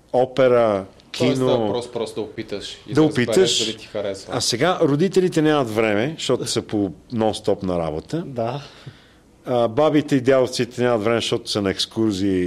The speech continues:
Speaker 1: и те са на работа,
Speaker 2: <laughs> Е.
Speaker 1: ако са по-млади,
Speaker 2: Къде са ти
Speaker 1: зависи.
Speaker 2: баби, дядовци,
Speaker 1: Или
Speaker 2: да.
Speaker 1: пък са на село. Училищата не поемат тази отговорност, защото трябва някак си министерството това да го наложи.
Speaker 3: Да.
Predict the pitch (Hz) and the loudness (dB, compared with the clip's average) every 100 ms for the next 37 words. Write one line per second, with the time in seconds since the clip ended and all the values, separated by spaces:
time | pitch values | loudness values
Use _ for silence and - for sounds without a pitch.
0 | 92 95 92 92 80 - 117 220 110 101 | -2 -4 -2 0 -2 2 2 0 0 2
1 | 98 95 90 90 95 85 - 92 - 95 | 2 2 0 0 0 0 -6 -6 -2 -2
2 | 92 98 95 95 92 92 90 95 - 90 | 0 0 2 0 0 0 -2 -2 -2 -2
3 | 92 101 - 107 104 107 104 - 117 110 | -2 -2 -2 -2 -2 -6 -6 -4 -2 0
4 | 113 107 - 98 87 - 95 139 202 - | 0 -2 -2 -4 -4 -2 0 0 -2 -6
5 | - _ - - - - - - - _ | -20 _ -20 -20 -20 -20 -20 -20 -20 _
6 | _ _ _ _ _ _ _ _ _ 151 | _ _ _ _ _ _ _ _ _ 0
7 | 143 160 143 - 170 170 170 160 156 147 | 2 2 2 2 0 2 2 4 2 0
8 | 127 - 135 123 120 113 104 110 104 110 | 0 2 2 2 2 2 2 0 0 -4
9 | - - _ _ _ _ - - 117 113 | -6 -16 _ _ _ _ -20 -4 -2 0
10 | 110 92 131 113 104 - - - 101 98 | 0 -4 -6 -2 -2 -6 -8 -4 -2 -2
11 | - 104 95 - 92 92 95 90 82 82 | -2 -2 -2 -6 -14 -6 -2 -2 -4 -6
12 | 78 80 92 131 196 113 107 | -6 -4 -2 -2 -4 -4 -6